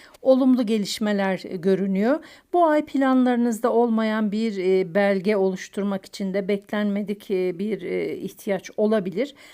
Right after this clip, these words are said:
Haziran ayında ister değişiklik geçirecek, ister başka bir şehirde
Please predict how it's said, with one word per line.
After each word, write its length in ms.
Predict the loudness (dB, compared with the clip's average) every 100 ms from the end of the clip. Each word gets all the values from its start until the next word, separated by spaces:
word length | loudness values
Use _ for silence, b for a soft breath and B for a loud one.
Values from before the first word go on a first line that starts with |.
| B
Haziran 480 | -4 0 0 2 0
ayında 500 | 0 0 0 -2 -4 B B
ister 440 | -14 -2 2 2 2
değişiklik 640 | -2 -2 -6 -8 -8 -4
geçirecek, 580 | -6 -4 -2 -2 -2 -10 -10
ister 460 | -12 -2 0 2 2
başka 380 | -2 -2 -4
bir 100 | -4
şehirde 600 | -6 -4 -4 -4 -4 -6